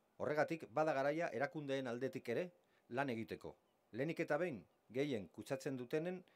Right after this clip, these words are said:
aurrean neurriak hartu behar dira. Horretarako, aldaketa, aldaketa klimatikorako eta tan-, trantsizio energetikorako lege berriak behar dira. Deskarbonizazio helburuak bete eta gas emisioak murrizteko.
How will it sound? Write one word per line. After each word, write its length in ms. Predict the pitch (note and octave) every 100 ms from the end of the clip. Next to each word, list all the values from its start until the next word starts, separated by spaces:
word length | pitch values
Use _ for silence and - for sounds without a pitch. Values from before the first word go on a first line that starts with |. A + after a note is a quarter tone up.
| - -
aurrean 420 | A#2+ C3+ F3 F#3+ A2+
neurriak 460 | A#2+ A#2+ E3 E3+ -
hartu 340 | C3+ C#3+ E3+ E3
behar 280 | A2+ A#2
dira. 240 | G2 F2+ E2 - _ _ _ _ _ -
Horretarako, 520 | A2 D3 D#3+ C#3+ E3 F3+ - _ _ G#2+
aldaketa, 480 | A2+ D#3 D#3 C3+ B2+ -
aldaketa 380 | A2+ C#3+ D3+ C#3
klimatikorako 720 | B2 B2+ C#3+ C#3+ B2+ A2+ A2
eta 160 | G2 G2
tan-, 180 | G#2+ G#2+ -
trantsizio 600 | A#2 A2 D#3+ - A#2 -
energetikorako 720 | A2+ C3 - C#3 C3 A#2+ G2+
lege 240 | A2 C3 C3
berriak 380 | A#2+ D3 D3 A2+
behar 240 | A#2+ A2+
dira. 240 | G2 F#2 E2 - _ - - _ -
Deskarbonizazio 800 | - - D3+ D#3 C#3 B2+ - C3 A2+
helburuak 460 | A#2+ C#3+ C#3 A#2
bete 320 | A#2+ D#3+ F3+ -
eta 220 | A2+ G#2+
gas 240 | A#2 B2+ -
emisioak 600 | A2+ C#3 - A#2+ C3 - -
murrizteko. 560 | A2 A2 - F#2+ F2